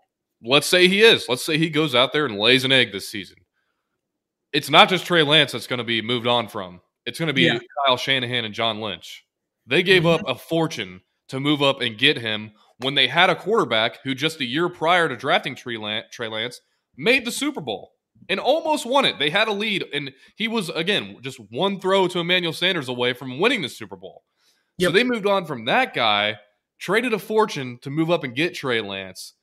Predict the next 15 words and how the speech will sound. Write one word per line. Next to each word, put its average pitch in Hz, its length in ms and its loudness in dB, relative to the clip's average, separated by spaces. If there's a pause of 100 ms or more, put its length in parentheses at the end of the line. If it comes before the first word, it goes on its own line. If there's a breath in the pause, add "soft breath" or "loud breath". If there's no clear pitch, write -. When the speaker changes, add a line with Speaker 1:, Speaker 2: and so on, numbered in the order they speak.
(160)
Speaker 1:
So 135 560 -2 (200)
it's 160 180 -2
gonna 190 180 2
be, 156 240 0
this 165 240 -2
is 165 140 -2
their 147 200 2
career. 120 480 -6 (240)
Not, 131 320 -2
excuse 127 300 -6
me, 101 80 -4
not 139 160 2
their 120 100 2
career, 113 380 -4
but 104 300 -4